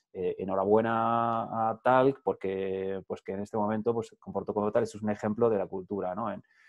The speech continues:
o hemos tenido ahora un, recientemente un caso en el que, que había una persona que se sentía frustrada por el, por cómo iba, cómo se iba desarrollando sus competencias y demás, y, y bueno, pues, pues era un tema de, como digo, de, al final de confianza, ¿no? Pues le, le,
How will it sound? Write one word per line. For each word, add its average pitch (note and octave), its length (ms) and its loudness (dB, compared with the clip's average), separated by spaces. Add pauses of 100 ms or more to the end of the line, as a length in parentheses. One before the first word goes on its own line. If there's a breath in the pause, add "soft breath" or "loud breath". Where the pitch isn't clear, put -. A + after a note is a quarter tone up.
(180 soft breath)
o - 60 -6
hemos G2 140 -4
tenido G#2 200 4
ahora G#2 100 6
un, G#2 80 2
recientemente G#2 460 0
un G#2+ 80 0
caso A#2+ 300 4
en B2+ 60 2
el G#2 80 -2
que, F#2+ 400 0
que G2 180 -4
había G2 160 -2
una G#2 120 -2
persona A#2+ 320 -4
que G#2 80 -6
se G2 100 -8
sentía G2+ 440 -2
frustrada G#2+ 580 0
por G#2 220 2
el, G#2 260 0 (380)
por A2 120 -6
cómo G#2 280 0
iba, G#2 420 6
cómo G#2+ 140 -4
se G#2+ 80 -6
iba G#2 60 4
desarrollando G2+ 440 0
sus G#2 180 -10
competencias G#2+ 800 0
y G#2 60 -2
demás, G#2+ 340 -2
y, F#2+ 160 -4 (420 loud breath)
y G2+ 80 -10
bueno, F#2+ 220 -4
pues, - 480 -10
pues - 420 -10
era G#2 140 0
un G#2 80 0
tema G#2+ 220 4
de, F#2+ 200 4
como F#2 180 -6
digo, F#2+ 180 0
de, F#2 240 -6 (440)
al - 100 -10
final F#2 260 -4
de G#2 100 2
confianza, G2 540 -2
¿no? G2 100 -4
Pues - 140 -12
le, F2+ 180 -4
le, F2+ 380 -8